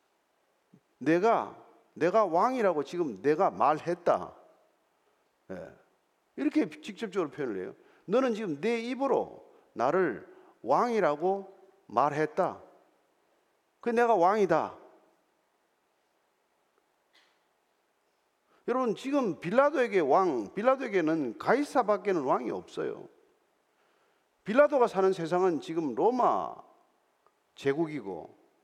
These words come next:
그가 섬겨야 할 사람은 오직 로마 황제고, 자기가 경험하고 있는 이 모든 세상은 로마가 전부예요. 그런데 지금 예수님께서는 그 빌라도에게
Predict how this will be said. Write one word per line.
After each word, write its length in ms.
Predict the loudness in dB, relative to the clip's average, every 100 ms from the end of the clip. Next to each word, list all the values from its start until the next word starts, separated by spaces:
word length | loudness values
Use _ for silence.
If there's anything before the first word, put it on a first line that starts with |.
| _ _ _ _ _ _ _ _ _ _ _ _ _ -8
그가 240 | 2 2
섬겨야 460 | 2 0 2 4 2
할 120 | 2
사람은 320 | 0 0 0
오직 260 | -2 -2 -6 -14 -20 _ -8
로마 340 | -2 0 0
황제고, 640 | 0 0 2 0 -2 -10 -12 -20 _ _ _ _ _ _ _ _ _ 0
자기가 300 | 2 2 2
경험하고 480 | 0 2 2 2 2
있는 220 | 2 0
이 80 | 0
모든 360 | 0 0 0
세상은 540 | -6 -4 -2 -2 -4 -8 -16 _
로마가 460 | -2 2 2 2 0
전부예요. 520 | 0 -2 0 -2 -2 -10 -20 _ _ _ _ _ _ _ _ _ _ _ _ _
그런데 240 | -2 0 0
지금 400 | -2 -2 -2 -4 -10 -8
예수님께서는 1200 | -4 -2 -2 0 0 -2 0 0 0 -2 -6 -12 -20 -20 -10
그 200 | -6 -4
빌라도에게 880 | 0 2 4 4 0 0 -2 -2